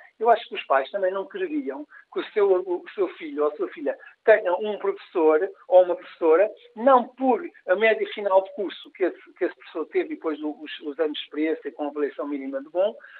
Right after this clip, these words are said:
mas por critérios altamente subjetivos. E atenção, isto aconteceu algo semelhante até há pouco tempo. Salvo erro, em dois mil e quinze nós tivemos as bolsas de contratação de escolas em que houve critérios esdrúxulos, completamente, eh, ridículos, se me permite,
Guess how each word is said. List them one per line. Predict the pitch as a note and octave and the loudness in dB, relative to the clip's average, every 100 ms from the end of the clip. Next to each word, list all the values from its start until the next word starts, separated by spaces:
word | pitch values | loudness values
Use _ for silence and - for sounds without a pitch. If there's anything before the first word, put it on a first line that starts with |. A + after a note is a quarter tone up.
| - | -8
mas | C#4+ C#4 | -2 -2
por | - C#4+ | -2 -8
critérios | - B3+ A3+ A#3 A#3+ | -6 0 4 4 4
altamente | A#3+ A#3+ A#3+ A#3 | 2 0 -4 -4
subjetivos. | A3 G#3+ C4 C#4+ | 0 0 0 -2
E | |
atenção, | D#4 D4+ C4+ C#4 | 0 2 2 0
isto | - | -2
aconteceu | C#4 C#4 B3 B3+ B3 | -2 -2 -4 -4 2
algo | B3 B3+ B3+ - | 6 6 4 -6
semelhante | G3+ F3+ D#3 D#3 | -10 -2 -2 -2
até | G#3 G#3+ | 2 4
há | |
pouco | G#3 - - | 4 0 -4
tempo. | G#3+ A3 A3 - - - _ | 2 2 0 -16 -20 -20 _
Salvo | G3+ G3 | 6 6
erro, | D#3 | 0
em | F3 | -4
dois | G3 | -6
mil | G#3 | -6
e | G#3 | -10
quinze | - A#3 A#3 | -8 -8 -2
nós | A3+ | -4
tivemos | - A3 A3+ G#3+ | 0 0 0 -2
as | G#3+ F#3+ | -6 2
bolsas | A3 A3 A3+ | 2 2 0
de | - | -6
contratação | C#4 G#3+ - A3 | -6 -6 -8 -8
de | |
escolas | - F3 F3+ G#3+ - - - - | -4 2 4 4 -2 -14 -12 -2
em | C#4 | 0
que | C#4 | 0
houve | C#4 | -2
critérios | - B3+ - A3 A#3 A#3 - _ _ | -4 -6 2 2 2 -6 -14 _ _
esdrúxulos, | C#4 B3+ B3+ C#4 C4+ - E3 C3+ - _ _ | -6 -4 -2 -2 -2 -4 -8 -10 -12 _ _
completamente, | C#4+ C4+ B3 A#3+ A#3+ B3 B3 - C4 | -2 4 4 4 4 2 0 -4 2
eh, | A#3 A3 G#3+ | 8 8 8
ridículos, | B3+ B3+ B3+ G#3 | 2 0 -2 -6
se | - | -10
me | A#3 | -10
permite, | G#3 A3 A#3 B3+ | -6 -4 -4 -8